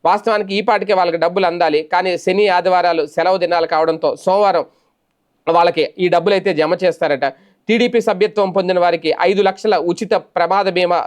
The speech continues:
సౌకర్యం ఉన్న సంగతి తెలిసిందే. ఈ నేపథ్యంలో ఇప్పుడు వీళ్ళిద్దరికీ, అంటే, పోయిన ప్రాణాలు అయితే తిరిగి రావు, కాకపోతే ఏంటంటే, తెలుగుదేశం పార్టీ సభ్యత్వం తీసుకున్న వాళ్ళకి కలిగే ప్రయోజనం ఏంటి అనేది ఇక్కడ గుర్తిస్తున్నారు.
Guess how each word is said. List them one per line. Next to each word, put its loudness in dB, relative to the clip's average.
సౌకర్యం 0
ఉన్న 0
సంగతి -4
తెలిసిందే. -2
ఈ 2
నేపథ్యంలో 0
ఇప్పుడు -2
వీళ్ళిద్దరికీ, 0
అంటే, -4
పోయిన 0
ప్రాణాలు 0
అయితే -2
తిరిగి 0
రావు, -6
కాకపోతే 0
ఏంటంటే, -2
తెలుగుదేశం 0
పార్టీ -4
సభ్యత్వం -2
తీసుకున్న -4
వాళ్ళకి -2
కలిగే 2
ప్రయోజనం 0
ఏంటి 0
అనేది 0
ఇక్కడ -2
గుర్తిస్తున్నారు. -2